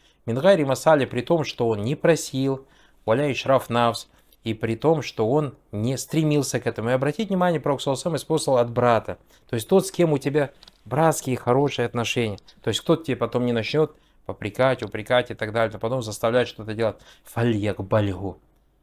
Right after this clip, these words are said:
Пророк, саллаллаху алейхи ва саллям, здесь сказал, что если тебе пришло что-то от брата, при том, что ты не просил, не стремился, то ты принять, обязан принять. «Валя яруддуху», и пусть не отказывается от этого.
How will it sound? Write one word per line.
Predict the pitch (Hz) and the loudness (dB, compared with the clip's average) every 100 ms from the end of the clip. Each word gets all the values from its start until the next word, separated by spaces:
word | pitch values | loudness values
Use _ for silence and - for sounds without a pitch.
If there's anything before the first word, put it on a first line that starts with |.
| _ | _
Пророк, | 98 92 | -6 -4
саллаллаху | 98 | -6
алейхи | |
ва | |
саллям, | 92 123 110 | -4 -4 -4
здесь | 101 | -6
сказал, | - 120 127 | 0 2 2
что | - | 0
если | 110 131 123 | -2 -2 -6
тебе | 113 110 107 | -6 -4 -4
пришло | 110 - 131 | -6 -4 -4
что-то | - 120 117 110 | -2 -4 0 0
от | 101 | 2
брата, | 101 98 - - _ _ _ | 2 2 0 -10 _ _ _
при | - 107 | -6 0
том, | 151 | 2
что | 135 135 | 0 -4
ты | 123 | -4
не | 123 | -6
просил, | 113 165 151 143 | -2 -2 0 -2
не | |
стремился, | 123 123 117 139 139 - _ _ | -2 -6 -2 -2 -4 -12 _ _
то | - 107 | -8 -4
ты | 113 101 | -4 -4
принять, | 104 104 104 98 | -4 -2 -2 -2
обязан | 98 95 107 98 | -2 2 2 0
принять. | 92 101 101 101 | -4 -4 -4 -2
«Валя | 107 113 | 0 0
яруддуху», | 104 101 117 110 95 | 0 -2 -2 -4 -4
и | 98 | -4
пусть | 98 110 - | -4 -6 -4
не | 104 | -6
отказывается | 92 - 92 90 87 - 90 | -6 -4 -4 -6 -10 -8 -6
от | 92 | -6
этого. | 90 90 | -10 -14